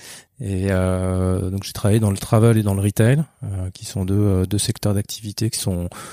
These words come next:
qui ont été bien chahutés pour le travel et qui commencent à être pas mal chahutés pour le, le retail. Les marques, euh, euh, sont bien challengées, euh, par le digital.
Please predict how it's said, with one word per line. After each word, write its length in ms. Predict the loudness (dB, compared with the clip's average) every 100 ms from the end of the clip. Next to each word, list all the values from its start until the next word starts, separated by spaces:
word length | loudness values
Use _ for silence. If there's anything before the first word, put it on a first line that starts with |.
| -20 _ -2
qui 80 | 0
ont 60 |
été 160 | 2 4
bien 180 | 4 4
chahutés 380 | 4 4 4
pour 140 | 4 2
le 80 | 2
travel 500 | 2 4 6 6 4
et 160 | 2
qui 300 | -2 -6 -8
commencent 360 | -2 2 2 2
à 40 |
être 100 | 0
pas 80 | 0
mal 160 | 0 0
chahutés 480 | 0 0 2 0 0
pour 140 | 0
le, 200 | -2 -2
le 100 | -2
retail. 360 | -2 0 0 0
Les 140 | -2
marques, 300 | -2 -4 -4
euh, 140 | -6 -6 -10 -18 -20 -20 _ -6
euh, 200 | -2 -2
sont 260 | -2 -2 0
bien 180 | 2 2
challengées, 540 | 2 2 2 4 4
euh, 220 | 4 2 0 -2 -2
par 120 | 0
le 120 | 0
digital. 500 | -2 -4 0 0 0